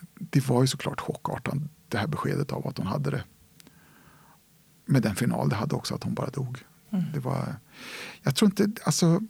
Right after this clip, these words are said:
Speaker 1: många av oss omkring henne var väldigt, vi, jag tänkte, alltså... Hon var jättestark på att hon skulle klara det här.
Speaker 2: Mm.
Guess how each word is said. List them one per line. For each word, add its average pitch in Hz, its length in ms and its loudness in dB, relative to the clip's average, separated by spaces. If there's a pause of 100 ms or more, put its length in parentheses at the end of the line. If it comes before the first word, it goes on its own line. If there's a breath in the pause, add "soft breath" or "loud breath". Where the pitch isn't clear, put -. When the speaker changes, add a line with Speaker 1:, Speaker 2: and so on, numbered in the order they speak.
(180)
Speaker 1:
många 185 560 8
av - 260 4
oss - 420 2
omkring 123 380 2
henne 139 160 4
var 139 140 4
väldigt, 143 580 0 (760 loud breath)
vi, 143 200 0 (220)
jag 185 300 6 (160)
tänkte, - 520 2
alltså... 175 360 6 (920 loud breath)
Hon 175 500 6
var 127 300 4 (100)
jättestark - 1200 2
på - 280 0
att 113 180 -2
hon 147 280 6
skulle - 200 -2
klara - 340 2
det 131 60 2
här. - 180 -2 (180)
Speaker 2:
Mm. 185 140 2